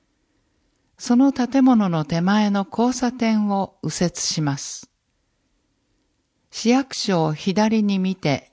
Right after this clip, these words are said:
西に進みますと、次の建物が堺地方合同庁舎、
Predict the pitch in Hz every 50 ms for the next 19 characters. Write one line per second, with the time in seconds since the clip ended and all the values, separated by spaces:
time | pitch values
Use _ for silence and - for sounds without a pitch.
0 | - - 185 196 226 - 226 233 233 233 226 226 226 190 180 - - 202 202 202
1 | 196 190 185 185 196 - - - - 139 131 131 - _ _ _ _ _ _ _
2 | _ _ _ _ - - 220 233 269 294 269 247 202 175 - 170 170 - 233 247
3 | 226 208 185 165 156 147 139 139 139 139 - _ _ _ _ _ _ _ - -
4 | - 254 254 247 226 220 190 160 151 151 - - - 185 185 185 240 262 262 269
5 | 262 214 233 233 240 247 247 214 240 226 220 214 208 - - 180 156 143 135 -
6 | - 131 101 -